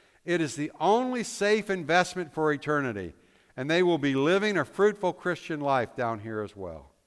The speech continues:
Giving is an investment in my future. I can testify to that. Ecclesiastes eleven one, "Give generously, for your gifts will return to you later." Luke six thirty-eight, "Give and it will be given to you.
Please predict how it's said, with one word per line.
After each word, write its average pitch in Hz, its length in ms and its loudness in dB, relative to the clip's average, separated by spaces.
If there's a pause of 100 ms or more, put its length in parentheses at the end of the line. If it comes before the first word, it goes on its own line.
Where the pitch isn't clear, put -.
(920)
Giving 135 640 0
is 120 160 -8
an 139 80 -6
investment 123 760 -4 (520)
in 131 180 -8
my 123 200 -4
future. 123 540 -12 (800)
I 156 140 -2
can 151 220 -8
testify 143 720 -4
to 82 120 -14
that. 71 300 -20 (520)
Ecclesiastes 143 840 0
eleven 131 420 2
one, 139 260 0
"Give 139 220 -2
generously, 135 720 -2 (300)
for 143 100 -4
your 139 200 0
gifts 160 420 0
will 135 140 0
return 147 500 -4
to 143 120 -10
you 147 200 -6
later." 143 440 -2 (360)
Luke 151 220 0
six - 280 -6
thirty-eight, 147 640 0
"Give 180 280 4
and 151 100 0
it 135 80 -4
will 123 140 -2
be 123 100 -4
given 165 380 2
to 127 60 -4
you. 104 340 -2